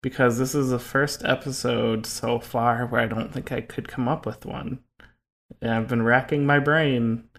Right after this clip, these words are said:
for a while now. I just can't think that I can come up with one. And I've let myself down,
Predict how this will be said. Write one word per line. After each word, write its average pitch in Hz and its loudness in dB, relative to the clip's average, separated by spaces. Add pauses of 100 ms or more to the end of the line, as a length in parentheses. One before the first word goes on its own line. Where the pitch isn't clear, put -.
(720)
for 123 0
a 120 -4
while 120 2
now. 98 -4
I 110 -6
just - -8
can't 117 -4
think 127 -4
that 107 -4
I 107 -2 (1300)
can - -20
come 156 -12
up 185 -6
with - -4
one. 143 0 (380)
And 240 -4
I've - -4
let - -6
myself 131 0
down, 190 4